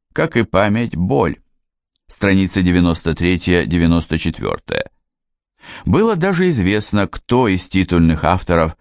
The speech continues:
забирает гонорар себе, а кто великодушно делится им с автором реальным. Конец примечания.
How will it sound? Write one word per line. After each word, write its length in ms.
забирает 640
гонорар 520
себе, 500
а 140
кто 240
великодушно 760
делится 640
им 340
с 120
автором 500
реальным. 640
Конец 480
примечания. 800